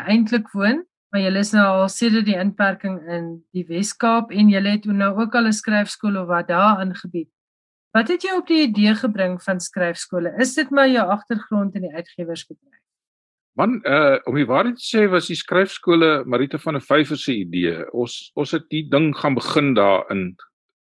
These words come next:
Speaker 2: Le-, op Lesbos wat ons noem The Talking Table, wat bedoel was om net 'n plek te wees waar mense bymekaar kom en ons maak vir hulle kos en hulle het, ons het, eh,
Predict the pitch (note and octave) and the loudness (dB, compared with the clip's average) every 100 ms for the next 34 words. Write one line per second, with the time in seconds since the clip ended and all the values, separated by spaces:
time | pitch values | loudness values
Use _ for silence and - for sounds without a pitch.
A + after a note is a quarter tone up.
0 | _ G#2+ G2+ A2+ A2 - G#2+ A2+ - G2 | _ 0 2 2 0 0 0 2 0 -2
1 | - - G2+ F#2 A2 G2 G2 - B2 A2+ | -4 -8 -8 -4 -2 0 0 4 2 2
2 | F#2+ A2+ A2 F2+ D#2 E2 _ _ - - | 0 4 4 4 -2 -8 _ _ -20 -20
3 | - - _ _ - C3 C#3+ D3+ C3 - | -20 -20 _ _ -2 6 6 8 4 2
4 | A2 A#2 - A2 B2+ A#2 - G2+ G2+ - | 2 2 0 -2 0 0 0 0 0 0
5 | F2+ F#2+ - G2 G2+ F2+ G#2+ G2 - A2 | -2 -2 -4 -4 -4 0 4 4 2 -2
6 | G2 G2 F2+ E2+ F2+ - G#2 G2+ G2+ F#2 | -2 -2 -4 -8 -8 -2 -2 -2 -6 -6
7 | - A2+ F#2 - F2+ F2 E2 D#2+ - E2+ | 0 0 0 -6 -6 -4 -6 -8 -8 -8
8 | - _ _ _ _ _ - G2+ - G2 | -10 _ _ _ _ _ -12 -10 -8 -10
9 | - A2 F#2 F2 | -4 0 2 0